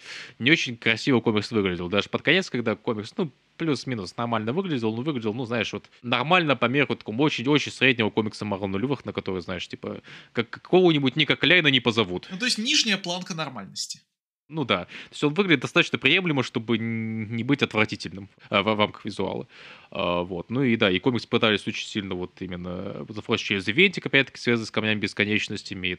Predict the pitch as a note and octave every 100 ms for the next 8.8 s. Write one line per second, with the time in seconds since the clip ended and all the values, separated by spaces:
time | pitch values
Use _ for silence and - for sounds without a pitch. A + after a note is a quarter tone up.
0 | - A2 F3 - C3 - B2+ A#2+ G#2 G#2
1 | A2+ A2+ A2 - A2+ A2 G2 G#2 - -
2 | - - - - E2+ - A#2 - A#2+ A#2
3 | - G2 G#2 - - A2 F#2+ F#2+ G#2 G2
4 | - G2 F#2+ F2+ - D3 D3 - - F#2
5 | F2+ G2 F2+ - - F2+ A2+ - - -
6 | - F2 E2+ E2+ E2+ - B2+ D3 D3+ B2+
7 | - - C#3 A#2 A2 G#2 G#2 A2 - A2
8 | G2+ G#2 G#2+ G#2 D#3 F#3+ C#3+